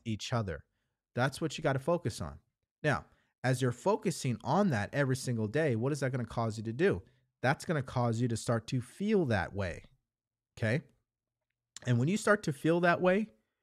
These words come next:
you know what that's gonna, you know what's gonna happen next? You're gonna start doing things. You're gonna become that person.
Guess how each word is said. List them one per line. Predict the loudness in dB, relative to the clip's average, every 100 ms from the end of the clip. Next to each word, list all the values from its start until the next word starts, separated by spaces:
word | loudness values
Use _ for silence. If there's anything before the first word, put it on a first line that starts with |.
| _
you | 2
know | 2
what | 4
that's | 0 0
gonna, | -2 -2
you | 0 2
know |
what's | 2 0
gonna | 2
happen | 4 4 2
next? | 2 0 -6 -20 _ _ _ _
You're | 0 2
gonna | 0
start | 0 0 0 -2 -2
doing | 2 4 4 4
things. | 2 2 2 2 -2
You're | -2
gonna | 0 2
become | 0 -2 2 2 4
that | 2 0 0
person. | 2 2 2 -4 -6